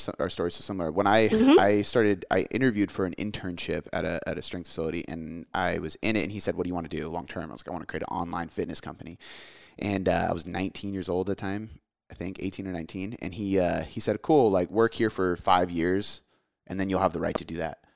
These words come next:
Speaker 1: And I, and for people listening, I trained people for six and a half years there before I started an online business. So, like,
Speaker 2: Yep.
Speaker 1: not everybody has to do six and a half full years, but that was what
Speaker 2: Yeah.
Speaker 1: allowed me to become what I am today as a good coach in my eyes, because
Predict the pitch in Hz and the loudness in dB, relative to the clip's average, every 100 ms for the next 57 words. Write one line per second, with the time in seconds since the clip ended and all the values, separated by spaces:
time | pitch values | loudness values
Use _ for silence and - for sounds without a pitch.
0 | _ _ _ _ - 95 95 - 101 - | _ _ _ _ 0 4 4 4 0 0
1 | 98 139 131 120 90 - 104 - 139 123 | 0 4 4 4 -2 2 2 4 2 2
2 | 120 101 92 90 - 123 - 104 107 104 | -2 -2 -2 -2 2 0 0 -2 0 0
3 | 98 101 92 85 80 90 92 87 - 85 | 2 2 4 0 -2 -4 -2 -2 0 -4
4 | 85 85 80 - - - - _ - 95 | -4 -6 -8 -10 -14 -16 -20 _ -2 2
5 | 87 - - - 262 262 _ _ _ _ | 2 0 -12 -4 -2 -2 _ _ _ _
6 | 127 147 147 147 139 131 - 131 123 127 | 6 8 10 8 6 2 4 4 4 4
7 | 113 107 - 113 113 95 113 135 - 101 | 4 2 4 6 6 6 4 4 4 4
8 | 107 117 117 110 101 98 95 240 101 92 | 6 4 4 2 0 0 4 6 6 4
9 | 92 92 - 82 - 90 90 80 85 87 | 0 -4 -6 -10 -6 -4 -2 0 0 -4
10 | - 90 90 80 - 90 - 107 87 - | -4 0 0 -2 -8 -10 -2 0 0 -2
11 | 87 85 90 87 - 82 85 | -4 -2 0 -2 -4 -6 -6